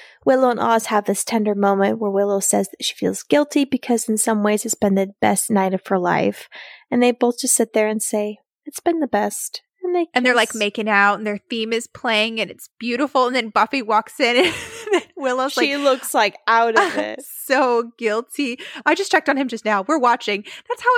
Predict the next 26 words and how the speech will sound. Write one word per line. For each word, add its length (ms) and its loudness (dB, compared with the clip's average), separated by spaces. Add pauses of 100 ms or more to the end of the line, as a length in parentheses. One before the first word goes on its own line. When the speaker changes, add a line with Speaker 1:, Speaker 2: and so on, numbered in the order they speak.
Speaker 2:
I 120 0
feel 180 0
like 240 0
when 140 -2
someone 340 0
leaves 240 -6
you 80 -6
with 120 -4
a 40 -4
very 240 0
important 420 -4
task, 420 2
it's 200 -4
always 360 2
the 80 -2
moment 300 -2
that 140 -6
you 200 -8
walk 260 0
away 320 0
for 160 -6
Speaker 1:
Oh, 120 2
Speaker 2:
just 320 0
one 160 2
Speaker 1:
absolutely. 120 -2
Speaker 2:
minute 280 -2